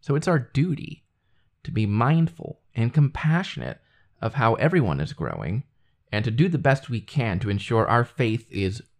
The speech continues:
rooted in love and that our flowers manifest as we show the love for God, Christ, and our brothers and sisters in Christ.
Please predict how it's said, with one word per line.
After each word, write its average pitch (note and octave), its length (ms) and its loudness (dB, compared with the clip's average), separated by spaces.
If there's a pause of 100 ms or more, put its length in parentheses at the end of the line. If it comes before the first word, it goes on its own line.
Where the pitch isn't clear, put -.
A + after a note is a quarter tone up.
rooted B2+ 420 6
in G2+ 340 0
love F2 400 -2 (500)
and G#2 100 -2
that G#2+ 180 2
our B2+ 180 4
flowers B2+ 500 2
manifest A2+ 580 0
as G#2+ 140 -4
we B2+ 140 2
show G#2+ 400 0
the G2 100 -2
love G#2+ 340 0
for G2+ 140 -6
God, G2 480 2 (380)
Christ, F#2+ 540 0 (300)
and F#2+ 140 0
our G2+ 160 4
brothers F#2+ 380 0
and F2+ 100 -4
sisters F2 400 -8
in F2 200 -4
Christ. - 560 -10